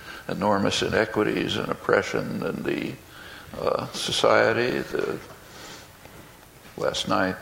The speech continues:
the people who are engaged in, uh, trying to end the, uh, extremely ominous threat of, uh, nuclear war and environmental catastrophe,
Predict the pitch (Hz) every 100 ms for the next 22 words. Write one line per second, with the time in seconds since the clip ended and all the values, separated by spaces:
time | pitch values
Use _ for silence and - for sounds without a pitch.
0 | - - 113 - - 104 85 71 107 101
1 | 92 - - 127 - 131 - - - -
2 | - - - - - - - 101 101 90
3 | - - - 78 80 95 - - - -
4 | - - 117 170 120 85 76 85 90 85
5 | - - 117 - - - - - - -
6 | - - - - - - 85 92 101 107
7 | 87 80 104 101 117 131 120 101 95 87
8 | 87 78 - 95 90 - - - 123 -
9 | - - -